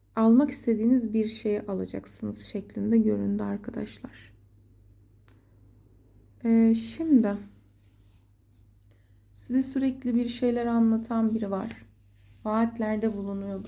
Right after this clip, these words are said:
olabilir. İşte şöyle olacak, böyle olacak. Ee, sizinle birlikte hayalleri olan birisi.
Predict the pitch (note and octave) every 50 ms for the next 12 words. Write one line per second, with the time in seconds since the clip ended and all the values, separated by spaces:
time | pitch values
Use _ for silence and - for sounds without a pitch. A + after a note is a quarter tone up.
0 | - - - G#3+ G3+ G3+ G3 G3 - - - - - - - - - _ _ _
1 | _ _ _ _ _ _ - - - G#3+ G#3+ - - G#3+ G3+ G#3 G3+ G3 F#3+ G3
2 | - - - G#3 G3+ G3+ - - G#3 G3+ G3 G3 F#3+ F#3+ F#3 F#3+ F#3+ - G#3 G3+
3 | G3+ - - - - - - _ - _ _ _ - - - - - - - -
4 | - G3+ G3+ G3+ G3 G3 G3 G3 F#3+ F#3+ - A3+ A#3 A3+ - - - - A3+ G#3+
5 | A3+ C4 B3+ B3 A#3 A#3 A3 G#3+ A3+ A3+ G#3+ G#3+ A3 A3 - - A#3+ A3+ A3 A3+
6 | A3 G#3+ G#3+ G#3+ G#3+ G#3+ G#3+ G#3+ A#3 A#3 - G#3 G3 F#3+ F#3+ F#3 F#3 F#3+ F#3+ F#3+
7 | F#3 F3+ F#3 - - - -